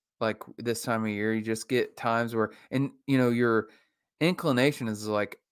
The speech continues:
it's progressively getting warmer. It's gonna be better, but, and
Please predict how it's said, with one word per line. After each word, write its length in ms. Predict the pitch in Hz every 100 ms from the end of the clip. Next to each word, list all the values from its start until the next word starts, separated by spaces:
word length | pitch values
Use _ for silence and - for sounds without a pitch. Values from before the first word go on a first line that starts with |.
| -
it's 360 | 127 - - - -
progressively 540 | 139 135 127 127 120
getting 360 | 117 113 104 110
warmer. 640 | 143 143 113 107 107 104 _ _ _ _ _ _
It's 120 | 120 143
gonna 140 | 127
be 100 | 117
better, 360 | 110 117 135 135
but, 220 | 131 - - _ _ _ _ _ -
and 240 | 151 147